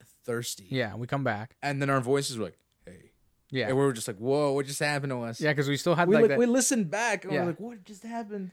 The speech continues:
Speaker 2: 'Cause we had, like, uh, we, we, we were, at that point, we had already started using headphones
Speaker 1: Yeah.
Speaker 2: to watch our levels. And, uh, it was, it was just interesting. Um, I, I think for sure we have, um,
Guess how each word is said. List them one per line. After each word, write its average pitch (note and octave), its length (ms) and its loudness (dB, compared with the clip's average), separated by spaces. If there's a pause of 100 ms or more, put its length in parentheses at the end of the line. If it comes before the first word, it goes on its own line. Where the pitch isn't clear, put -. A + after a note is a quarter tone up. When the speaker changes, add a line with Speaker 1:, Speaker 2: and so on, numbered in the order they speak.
(160)
Speaker 2:
'Cause C#3+ 140 -4
we D#3 140 4
had, F3+ 200 4
like, D#3+ 300 2
uh, A#2+ 260 0
we, C3+ 140 -2
we, D3 160 0
we D3 160 2
were, D3+ 220 2
at C3 200 -6
that C#3 220 2
point, C#3+ 240 -4
we C3+ 80 -2
had B2+ 120 -2
already B2+ 140 -2
started C3 220 -4
using A#2+ 180 -8
headphones D#3+ 600 -4
Speaker 1:
Yeah. G2+ 340 -6
Speaker 2:
to C#3 100 -2
watch A#2 300 0
our B2 80 0
levels. A#2+ 520 -4 (640)
And, B2 300 -2
uh, A2+ 200 0
it B2+ 80 -2
was, B2+ 220 -2
it B2 60 -4
was B2+ 160 -2
just C#3+ 200 -2
interesting. G#2+ 560 -6
Um, G#2 340 -8
I, A2+ 200 -6
I - 20 -6
think A#2+ 220 -6
for A#2+ 80 -8
sure A2+ 260 -6
we A2+ 160 -6
have, A2 340 -6
um, G#2 440 -10